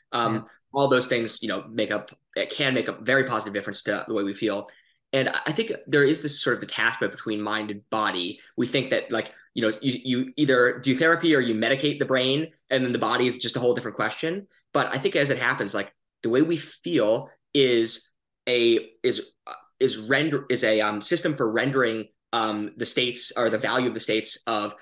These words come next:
Speaker 1: things are happening in the world, things are happening in the brain, things are happening in the body. And so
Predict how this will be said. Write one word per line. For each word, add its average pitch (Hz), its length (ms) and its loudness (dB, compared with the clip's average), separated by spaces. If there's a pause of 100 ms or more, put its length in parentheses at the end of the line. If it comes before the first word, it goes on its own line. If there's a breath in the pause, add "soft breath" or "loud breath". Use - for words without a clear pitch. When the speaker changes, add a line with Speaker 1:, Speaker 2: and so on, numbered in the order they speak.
(140 loud breath)
Speaker 1:
things 113 160 0
are - 20 0
happening 104 460 -4
in 110 80 -4
the 107 80 0
world, 180 440 4 (120 loud breath)
things 113 160 -2
are 107 40 0
happening 110 320 -4
in 131 80 0
the 135 60 0
brain, 123 320 -2
things 110 160 -4
are 107 60 -4
happening 101 260 -4
in 104 80 -4
the 98 60 -8
body. 101 360 -6 (360 soft breath)
And 117 100 -2
so 104 380 2